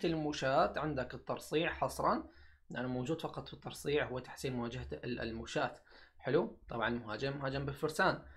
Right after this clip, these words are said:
لكن موازن ال-، القوات بشكل حلو.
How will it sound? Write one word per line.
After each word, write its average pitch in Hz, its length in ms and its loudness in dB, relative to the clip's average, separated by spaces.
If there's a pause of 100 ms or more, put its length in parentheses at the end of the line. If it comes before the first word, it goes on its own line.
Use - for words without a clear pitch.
(200)
لكن 139 520 0
موازن 170 580 4
ال-، 135 300 -2
القوات 135 680 4
بشكل 156 360 -2
حلو. 117 280 -4